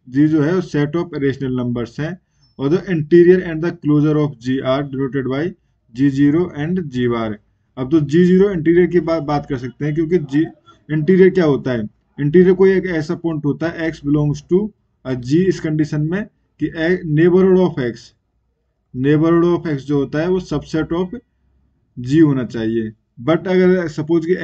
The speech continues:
x जो है कोई एक rational number है और उसका हम neighborhood ले लें, neighborhood of x, तो उस condition में हमारे पास x minus epsilon, x plus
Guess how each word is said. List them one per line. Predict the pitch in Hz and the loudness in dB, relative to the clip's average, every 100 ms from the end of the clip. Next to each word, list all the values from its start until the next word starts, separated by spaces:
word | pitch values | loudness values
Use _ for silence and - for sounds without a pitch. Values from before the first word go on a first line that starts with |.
| 160 | -4
x | 160 | -2
जो | 151 160 | 0 0
है | 170 | 2
कोई | 175 175 | 4 4
एक | 175 156 | 2 -2
rational | 160 151 156 | -2 -2 -2
number | 147 135 123 | -2 -2 -2
है | 113 113 - _ _ - | -4 -6 -10 _ _ -6
और | 143 | -2
उसका | 160 151 165 | -2 -2 -2
हम | 165 156 | 0 2
neighborhood | 156 160 160 151 | 2 2 2 2
ले | 147 | 2
लें, | 147 185 - _ _ _ _ _ _ _ _ _ _ | 0 -4 -8 _ _ _ _ _ _ _ _ _ _
neighborhood | 135 147 151 151 165 | -2 0 2 2 0
of | 202 220 254 _ _ _ _ - | -2 -6 -16 _ _ _ _ -10
x, | 123 123 | -8 0
तो | 180 | 0
उस | 175 | 2
condition | 180 170 170 170 | 0 0 0 0
में | 170 170 | -2 -2
हमारे | 156 156 | -2 -4
पास | 151 160 180 226 - _ _ _ _ | -2 -2 -2 -8 -18 _ _ _ _
x | 139 175 175 | -2 -2 -2
minus | 160 160 170 165 | -2 -2 -4 -4
epsilon, | 156 151 170 196 175 | -4 -4 -4 -4 -4
x | 156 151 | -6 -6
plus | - 165 | -4 -4